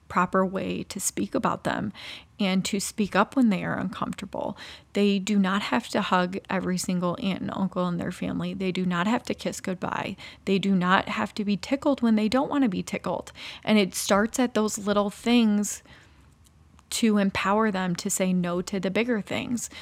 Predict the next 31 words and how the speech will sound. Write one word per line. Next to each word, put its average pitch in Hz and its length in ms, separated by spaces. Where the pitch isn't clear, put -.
So 196 540
this 220 280
is 196 160
just 190 260
something 185 460
that 180 200
I 175 140
am 180 160
super 180 580
passionate 180 540
about 208 400
and 175 340
feel, 185 400
felt - 280
like - 180
I 170 140
should 165 240
also 180 400
share - 340
my 151 180
story 190 460
because 180 560
just - 240
that - 200
situation 185 640
in 185 100
itself 180 600
has - 440
empowered 180 540
me 180 320
to - 420